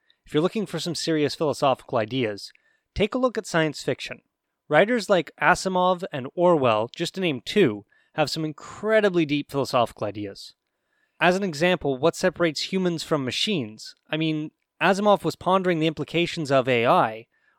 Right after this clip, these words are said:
that is artificial intelligence, and its effects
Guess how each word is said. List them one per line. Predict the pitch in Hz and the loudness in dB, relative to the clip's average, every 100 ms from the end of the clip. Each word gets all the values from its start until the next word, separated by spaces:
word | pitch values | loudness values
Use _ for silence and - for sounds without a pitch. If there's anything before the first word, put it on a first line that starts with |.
| - | -8
that | 131 | -2
is | 135 | 2
artificial | 135 127 127 123 123 | 4 4 -2 -2 -6
intelligence, | 107 180 185 110 104 - _ _ _ _ | 0 2 2 2 -12 -14 _ _ _ _
and | 156 | -4
its | 139 143 | -4 -4
effects | - 196 196 - | -2 0 0 -2